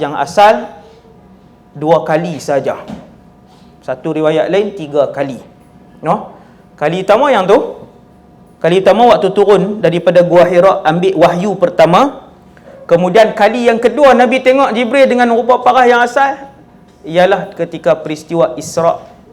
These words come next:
Mi'raj. Peristiwa Al-Isra wal Mi'raj. Dua kali. Yang lain semua Jibril turun dengan rupa,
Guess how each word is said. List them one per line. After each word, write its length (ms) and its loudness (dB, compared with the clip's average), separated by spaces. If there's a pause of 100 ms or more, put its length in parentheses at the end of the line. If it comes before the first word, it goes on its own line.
(140)
Mi'raj. 640 -8 (880)
Peristiwa 720 -2 (400)
Al-Isra 560 -6
wal 160 -4
Mi'raj. 400 -6
Dua 160 -20
kali. 160 -12
Yang 240 2
lain 160 0
semua 400 2
Jibril 320 0
turun 160 4
dengan 160 0
rupa, 240 2